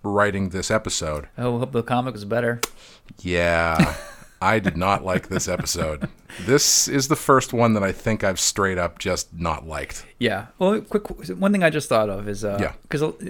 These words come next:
Speaker 2: the next episode as well <clears throat> is referenced from some Batman comics in the seventies.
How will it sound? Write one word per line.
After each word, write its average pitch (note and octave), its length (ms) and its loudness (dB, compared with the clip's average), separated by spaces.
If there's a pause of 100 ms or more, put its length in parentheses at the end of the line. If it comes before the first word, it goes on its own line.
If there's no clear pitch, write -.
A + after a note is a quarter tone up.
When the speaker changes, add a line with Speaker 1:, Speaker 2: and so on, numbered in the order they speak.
(160)
Speaker 2:
the D3+ 120 -2
next E3+ 340 -2
episode C3 340 -2
as G#2+ 120 -4
well A2+ 400 4
<clears throat> - 40 -2
is C#3+ 320 4
referenced B2 460 4
from G#2+ 400 0
some A2 240 0
Batman G#2+ 340 0
comics G#2 360 -4
in G2+ 80 -6
the F#2+ 60 -6
seventies. G2 440 -4